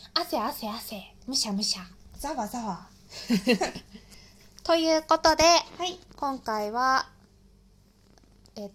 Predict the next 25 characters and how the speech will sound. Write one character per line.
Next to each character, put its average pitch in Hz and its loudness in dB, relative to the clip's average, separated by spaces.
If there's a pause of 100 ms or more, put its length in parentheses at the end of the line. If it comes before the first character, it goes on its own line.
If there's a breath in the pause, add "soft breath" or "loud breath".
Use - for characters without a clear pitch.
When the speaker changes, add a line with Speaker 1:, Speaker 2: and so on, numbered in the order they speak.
(140)
Speaker 1:
と、 196 -8
お 208 -6
便 220 -4
り 220 -8
返 214 -6
信 202 -2
会 180 -10
で 180 -10
し - -8
た。 254 -2 (160)
Speaker 2:
は 302 -4
い。 339 -2 (1900)
Speaker 1:
ど 226 0
う 214 -2
ぞ。 202 -6
Speaker 2:
は - -12
い。 - -4 (160)
そ - -12
れ 285 -4
で 285 -4
は、 262 2
私 277 0
た - -14
ち 247 -4
は、 262 4